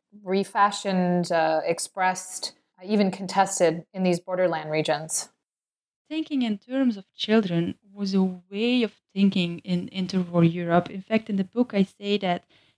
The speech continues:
Speaker 2: in interwar Europe, there were three ways of thinking that came together. Thinking in terms of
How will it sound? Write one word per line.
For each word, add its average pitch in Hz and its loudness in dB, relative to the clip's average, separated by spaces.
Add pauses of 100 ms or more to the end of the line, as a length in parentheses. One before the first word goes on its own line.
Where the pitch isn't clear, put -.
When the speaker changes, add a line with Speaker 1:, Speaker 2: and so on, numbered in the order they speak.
(120)
Speaker 2:
in 196 -6
interwar 208 0 (100)
Europe, 214 -2 (360)
there 202 -2
were 196 0 (100)
three - -4
ways 190 -2
of 180 -20 (100)
thinking 175 -2
that 180 0
came 180 -2
together. - -4 (360)
Thinking 202 -2
in 185 0
terms 185 -2
of 175 -16